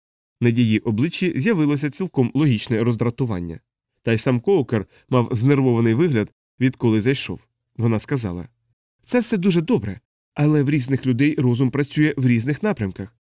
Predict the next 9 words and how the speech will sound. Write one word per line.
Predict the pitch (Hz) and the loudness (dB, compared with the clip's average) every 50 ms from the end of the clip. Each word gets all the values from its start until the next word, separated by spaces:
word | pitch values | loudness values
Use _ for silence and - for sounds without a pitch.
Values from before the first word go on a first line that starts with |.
| _ _ | _ _
Чоловіки | - 208 185 180 180 190 - - 254 | 2 2 4 4 2 0 -2 -4 -2
розуміються | 208 143 110 117 113 117 117 113 110 - 123 | -2 0 0 0 0 2 2 2 2 0 0
на | 120 120 113 | 0 0 0
тому, | - 202 185 139 | 0 2 2 2
як | 117 107 - | 2 0 0
працюють | - 120 113 - 127 123 - | -2 -4 -2 0 -2 -2 0
машини | 120 117 107 - 202 196 147 | -2 -4 -2 -2 -2 -2 -2
та | - 110 | 0 0
електрика. | 104 101 95 101 - - - 110 - - 110 113 | -2 -2 -2 -4 -6 -8 -12 -12 -10 -10 -12 -12